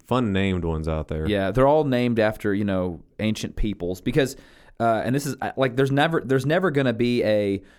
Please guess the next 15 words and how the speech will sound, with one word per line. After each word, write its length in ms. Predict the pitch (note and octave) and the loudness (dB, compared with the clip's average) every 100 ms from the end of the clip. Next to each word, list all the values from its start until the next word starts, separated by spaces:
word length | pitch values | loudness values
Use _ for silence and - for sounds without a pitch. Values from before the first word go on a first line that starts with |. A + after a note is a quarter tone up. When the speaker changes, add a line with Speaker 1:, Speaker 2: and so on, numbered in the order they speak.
| _ - | _ -12
Speaker 2:
Joel 320 | G2 A#2+ A#2+ | 0 2 4
Osteenism, 800 | A2+ A2+ - - F#2+ D#2 D2+ A#1 - - | 2 0 0 -2 -4 -4 -8 -12 -14 -10
because 240 | B2+ B2+ A#2+ | -2 0 2
what 140 | B2 | 0
Joel 340 | A2+ C#3 C3+ | 2 2 4
Osteen 300 | B2+ C3 A#2+ | 0 -2 -2
is 120 | G2+ F#2+ | -2 -4
teaching 380 | - B2 A#2+ | -6 -4 -4
and 80 | G#2 | -4
what 180 | G#2 F#2 | -4 -4
Joel 260 | G2+ G#2+ G#2+ | 0 2 2
Osteen 220 | G#2+ G2+ | 0 -4
is 100 | F#2 | -4
doing 420 | F2+ C3 B2 G2+ - | 0 0 0 -2 -2
is 160 | B2 | -4